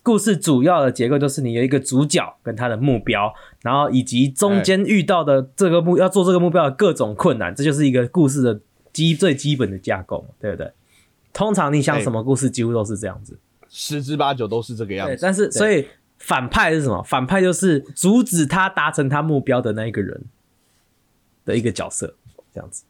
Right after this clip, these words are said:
Speaker 2: 有些时候，有些时候他甚至就是目标本身吧。很多电影，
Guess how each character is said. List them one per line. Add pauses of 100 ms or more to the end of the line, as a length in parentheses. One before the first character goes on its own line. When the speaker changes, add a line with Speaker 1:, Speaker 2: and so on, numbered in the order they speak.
(1400)
Speaker 2:
有
些
时
候， (300)
有
些
时
候
他
甚
至
就
是
目
标
本
身
吧。 (1300)
很
多
电
影，